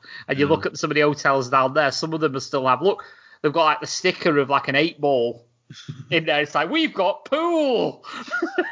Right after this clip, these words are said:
Speaker 1: <laughs> Things like that.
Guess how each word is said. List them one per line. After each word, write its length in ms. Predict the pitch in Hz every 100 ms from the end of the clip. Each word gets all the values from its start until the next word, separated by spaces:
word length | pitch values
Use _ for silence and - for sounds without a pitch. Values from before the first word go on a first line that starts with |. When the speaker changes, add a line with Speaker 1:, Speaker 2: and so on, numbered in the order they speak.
| - - - - 1077 1077 1077 - _ _ _ _ -
Speaker 1:
<laughs> 260 | 214 170
Things 260 | 175 208 190
like 240 | 202 180
that. 300 | 175 190 170